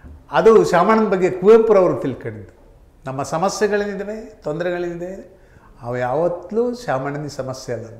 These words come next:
ಶಾಮಣ್ಣವ್ರು ಕೇಳಿದ್ರೆ, "ಕೆಲವು ಬೈಕ್‌ಗಳು ಸ್ಟಾರ್ಟ್ ಆಗದೆ ತಿರುಗಿ ಬಿದ್ದುಬಿಟ್ಟಿರ್ತಾವೆ, ನಮಗೆ ಬಿಡಬಾರ್ದು, ನಾವು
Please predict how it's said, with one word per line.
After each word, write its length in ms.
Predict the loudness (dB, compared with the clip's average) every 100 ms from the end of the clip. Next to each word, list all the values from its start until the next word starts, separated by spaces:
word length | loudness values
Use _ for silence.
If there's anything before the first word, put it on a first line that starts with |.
| -20 _ _ _ -8 -2
ಶಾಮಣ್ಣವ್ರು 440 | -2 -2 -4 -4
ಕೇಳಿದ್ರೆ, 600 | -4 -8 -8 -14 -20 -10
"ಕೆಲವು 240 | 0 4 4
ಬೈಕ್‌ಗಳು 760 | 4 4 2 2 4 4 2
ಸ್ಟಾರ್ಟ್ 360 | -4 -2 0 4
ಆಗದೆ 240 | 4 2
ತಿರುಗಿ 300 | 0 -2 -2
ಬಿದ್ದುಬಿಟ್ಟಿರ್ತಾವೆ, 560 | -4 -6 -8 -6 -4 -4
ನಮಗೆ 580 | -4 -8 -10 -14 -20 -20 _ _ 0
ಬಿಡಬಾರ್ದು, 380 | 6 10 8 6
ನಾವು 520 | 2 0 -4 -12